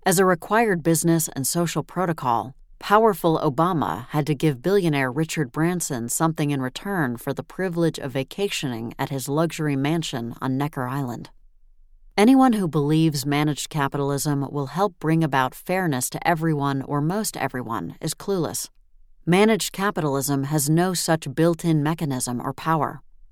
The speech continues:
It is not designed or destined to perform a distributive function.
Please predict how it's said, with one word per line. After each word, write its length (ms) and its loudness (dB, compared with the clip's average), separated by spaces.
It 140 4
is 160 4
not 220 0
designed 480 2
or 200 0
destined 600 -2
to 80 -10
perform 500 0
a 80 -4
distributive 640 -2
function. 480 -4